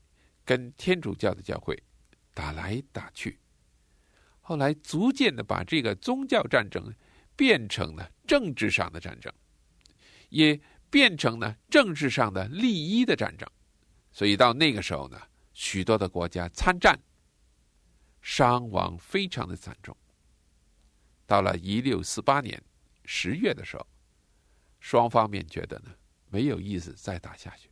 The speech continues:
于是乎呢，就签订了一个和约。这就是三十年战争，也是，也可以这样说，三十年宗教战争，就是因为宗教改革之后，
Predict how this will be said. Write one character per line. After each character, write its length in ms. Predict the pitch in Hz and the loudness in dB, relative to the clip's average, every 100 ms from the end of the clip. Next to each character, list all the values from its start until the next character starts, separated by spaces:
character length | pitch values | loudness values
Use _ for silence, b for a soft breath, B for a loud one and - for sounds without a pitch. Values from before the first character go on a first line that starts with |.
| _ _ _ _ _ _ _ _ - | _ _ _ _ _ _ _ _ -14
于 100 | 95 | -10
是 160 | - | -10
乎 140 | 85 - | -10 -14
呢， 120 | - _ _ - | -18 _ _ -12
就 180 | 85 - | -12 -12
签 340 | - - 135 127 | -12 -8 -8 -8
订 180 | 123 90 | -10 -10
了 100 | 104 | -14
一 100 | - | -16
个 100 | 87 - _ _ _ _ _ _ | -16 -16 _ _ _ _ _ _
和 240 | - - 73 | -18 -12 -10
约。 200 | 64 - _ _ _ _ _ _ _ _ - | -10 -12 _ _ _ _ _ _ _ _ -4
这 100 | 233 | -2
就 140 | - | 0
是 240 | 147 98 85 | 0 0 -2
三 380 | - - 226 226 | -4 -2 0 0
十 160 | - | -6
年 260 | 120 95 - - _ _ | -8 -10 -12 -18 _ _
战 180 | 104 95 | -14 -14
争， 100 | - - _ _ _ _ _ _ _ | -16 -20 _ _ _ _ _ _ _
也 220 | - 95 101 | -4 -2 -2
是， 100 | - | -2
也 160 | 101 110 | 0 2
可 100 | 123 | 0
以 140 | 90 | 2
这 80 | 135 | 0
样 160 | 95 | 0
说， 280 | 92 143 147 b b b b | 2 2 2 b b b b
三 260 | - 208 202 | 4 4 4
十 140 | 139 | 0
年 260 | 95 78 85 _ _ _ _ _ _ _ | -2 -4 -6 _ _ _ _ _ _ _
宗 260 | - 147 143 | 0 0 2
教 220 | 135 - | 0 0
战 180 | - - - | -4 -10 -12
争， 100 | - _ _ _ _ _ _ _ _ | -14 _ _ _ _ _ _ _ _
就 100 | - | 0
是 160 | 117 92 | 0 0
因 200 | 127 151 | 0 0
为 280 | 107 90 - _ _ _ _ _ - | -2 -4 -10 _ _ _ _ _ -4
宗 220 | 175 180 | -4 -2
教 200 | 180 101 | 0 -2
改 240 | - 80 80 | -4 -10 -10
革 240 | - 67 | -8 -8
之 160 | - - | -4 -2
后， 200 | - | -2